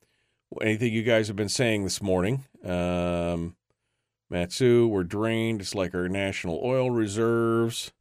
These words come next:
Uh, Matsu had a school board meeting last night, complete smi-, complete mismanagement of the school district from the school board and the unions and the bus company.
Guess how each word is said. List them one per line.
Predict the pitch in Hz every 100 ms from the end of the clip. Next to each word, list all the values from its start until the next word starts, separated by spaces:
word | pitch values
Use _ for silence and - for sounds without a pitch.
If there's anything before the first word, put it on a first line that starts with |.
| _ _ _ _ _ _ _ -
Uh, | 95 95 95 95 95 95
Matsu | 95 107 123 - 123
had | 113 92
a |
school | - - 135
board | 131 131
meeting | 117 120 120
last | 113 113 -
night, | 120 107
complete | - 117 135
smi-, | - 135 113 -
complete | 123 110 143 160
mismanagement | 135 135 139 127 127 135 117
of | 90
the |
school | - 117
district | 110 104 117 -
from |
the | 98
school | - 120 110
board | 98 104 101 -
and | 101
the | 98
unions | 98 104 101 104 101 _ _ - _ -
and | 92
the | 90
bus | 98 92
company. | - 80 - 60